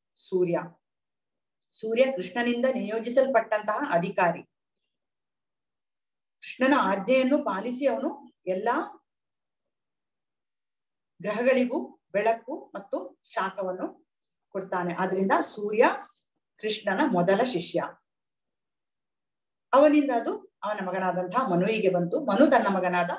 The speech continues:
ಇಕ್ಷಾಕುವಿಗೆ ಹೇಳ್ತಾನೆ. ಈ ರೀತಿ ಇಕ್ಷಾಕು ಈ ಯುಗದ ಮೊದಲ ರಾಜ, ಈ ಇಳೆಗೆ ಯುಗದ ಮೊದಲ ರಾಜ ಈ ಇಕ್ಷಾಕು.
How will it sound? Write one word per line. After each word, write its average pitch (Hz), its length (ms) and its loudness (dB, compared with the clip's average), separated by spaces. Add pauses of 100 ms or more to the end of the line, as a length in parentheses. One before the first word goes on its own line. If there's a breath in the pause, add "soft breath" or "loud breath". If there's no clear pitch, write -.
(120)
ಇಕ್ಷಾಕುವಿಗೆ 175 680 0
ಹೇಳ್ತಾನೆ. 165 540 -2
ಈ 208 220 -10
ರೀತಿ 214 500 0 (680)
ಇಕ್ಷಾಕು 247 440 6
ಈ 240 280 6
ಯುಗದ 240 280 8 (100)
ಮೊದಲ 233 380 6
ರಾಜ, 190 300 0 (500)
ಈ 185 80 -6
ಇಳೆಗೆ 233 760 4 (340)
ಯುಗದ 240 340 4
ಮೊದಲ 226 420 4
ರಾಜ 202 300 -4 (280)
ಈ 190 40 -8
ಇಕ್ಷಾಕು. 185 760 -6